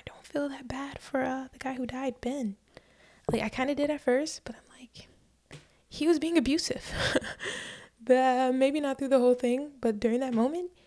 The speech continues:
he was physically attacking James. So James had every right to defend himself, and he literally pushed and kind of sort of attacked, um, uh, Rebecca. And so, like, it's like,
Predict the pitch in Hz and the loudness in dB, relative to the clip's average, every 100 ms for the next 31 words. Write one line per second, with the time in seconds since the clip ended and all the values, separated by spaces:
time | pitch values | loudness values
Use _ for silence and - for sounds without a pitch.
0 | _ _ - 269 262 247 - _ _ 247 | _ _ -2 0 0 -2 -6 _ _ 6
1 | 254 269 311 311 302 214 196 - 208 240 | 6 4 2 0 0 -2 -2 -2 -2 -4
2 | 254 _ _ - 208 196 214 - - _ | -10 _ _ -2 0 0 -4 -8 -16 _
3 | _ _ _ _ _ - - 220 214 220 | _ _ _ _ _ -8 -4 -2 0 2
4 | 220 208 220 214 214 226 226 214 202 - | 0 0 2 2 0 -2 -2 -4 -4 -4
5 | 202 214 233 220 254 226 226 294 240 220 | -6 -2 2 2 0 2 4 4 4 2
6 | 214 - - 262 247 - - - _ _ | -2 -6 -4 -4 -4 -8 -12 -18 _ _
7 | _ - 208 208 - - 311 359 - 277 | _ -4 -2 -2 -8 -8 -2 -2 0 2
8 | 247 277 - - 226 208 - - _ _ | 2 0 -6 2 4 4 -2 -14 _ _
9 | _ _ - _ - 220 214 233 233 _ | _ _ -20 _ -4 -2 -2 -4 -8 _
10 | _ _ _ _ _ _ _ _ - _ | _ _ _ _ _ _ _ _ -20 _
11 | _ _ _ _ _ 220 226 262 - - | _ _ _ _ _ -10 -10 -12 -14 -14
12 | 220 208 254 - - 202 - _ _ - | -10 -2 -2 0 -2 -2 -12 _ _ -20
13 | _ _ _ - 214 - 226 220 208 202 | _ _ _ -4 -4 -2 -2 0 -2 -6
14 | - - - - 233 220 226 - - _ | -18 -18 -16 -10 -10 -8 -12 -14 -20 _